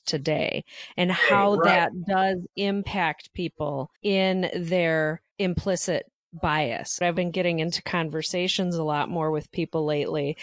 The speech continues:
Speaker 1: as a result
Speaker 2: Mm-hmm.
Speaker 1: of the podcast. You know, people are curious, and so they're asking, "Well,
Speaker 2: Right.
Speaker 1: so what, what is all this stuff people are talking about with white fragility?" And that was another thing that Joe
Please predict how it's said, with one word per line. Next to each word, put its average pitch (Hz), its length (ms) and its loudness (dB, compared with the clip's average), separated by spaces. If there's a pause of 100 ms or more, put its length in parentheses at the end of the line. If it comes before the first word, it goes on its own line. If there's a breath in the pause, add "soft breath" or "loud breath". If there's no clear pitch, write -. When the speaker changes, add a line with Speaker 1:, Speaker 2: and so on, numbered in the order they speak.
(200 loud breath)
Speaker 1:
as 226 140 2
a 214 80 6
result 196 420 4
Speaker 2:
Mm-hmm. 185 120 4
Speaker 1:
of 160 140 0
the 165 100 0
podcast. 160 760 0
You 175 60 0
know, 170 100 2
people 165 360 -2
are 151 80 0
curious, 185 680 0
and 165 140 -4
so 165 120 -2
they're 156 160 0
asking, 165 540 -2
"Well, 160 460 0 (280 loud breath)
Speaker 2:
Right. - 220 0
Speaker 1:
so 190 380 4
what, 233 340 2 (120)
what 247 260 0
is 269 180 2
all 202 200 4
this 185 200 0
stuff - 380 0
people 180 300 -2
are 170 100 0
talking 170 500 -4
about 160 400 0
with 160 280 -2 (360 soft breath)
white 175 320 2
fragility?" 190 720 0
And 196 180 0
that 202 380 2 (180)
was 202 220 0
another 226 340 2
thing 170 300 -2
that 151 180 -2
Joe 160 560 0